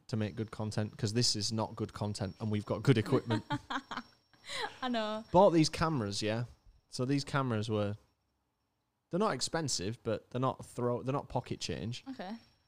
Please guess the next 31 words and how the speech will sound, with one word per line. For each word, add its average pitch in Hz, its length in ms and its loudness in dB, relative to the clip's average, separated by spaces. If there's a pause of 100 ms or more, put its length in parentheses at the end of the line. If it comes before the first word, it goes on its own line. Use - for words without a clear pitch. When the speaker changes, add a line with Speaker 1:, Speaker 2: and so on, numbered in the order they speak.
(140)
Speaker 1:
Uh, 110 200 -2
they're 160 160 0
fucking 208 420 -2
shit. - 640 -2 (340)
Speaker 2:
Are 320 80 -10
they 359 100 -8
really? 196 420 -6 (200)
Speaker 1:
Yeah. 196 300 0 (720)
Speaker 2:
Well, 320 140 -6
they 302 100 -8
looked 330 220 -8
all 220 80 0
right 196 160 -2
when 196 80 -8
I 190 60 -4
was 190 80 -6
looking 196 240 -10
up 185 80 -10
Mark. 208 360 -8 (320)
Speaker 1:
Yeah, 180 460 2
but 147 320 0 (1200)
they're 147 80 -4
just, 190 320 0
I 175 80 -2
just 208 200 -4
don't 170 220 2
like 151 280 -4
'em 196 80 -2
very 196 220 0
much. - 400 -4 (720)
They, 139 520 2